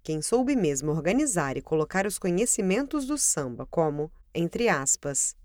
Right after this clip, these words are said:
"matéria de escola", foram Xangô da Mangueira e Machine,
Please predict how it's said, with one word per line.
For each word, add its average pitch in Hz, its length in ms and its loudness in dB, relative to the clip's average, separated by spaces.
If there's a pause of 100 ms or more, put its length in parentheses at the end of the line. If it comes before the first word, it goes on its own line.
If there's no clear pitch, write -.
(160)
"matéria 233 580 0
de 147 140 -4
escola", 135 640 -2 (220)
foram 185 360 2
Xangô 165 460 2
da 294 120 2
Mangueira 220 640 2 (220)
e 226 100 0
Machine, 156 680 -2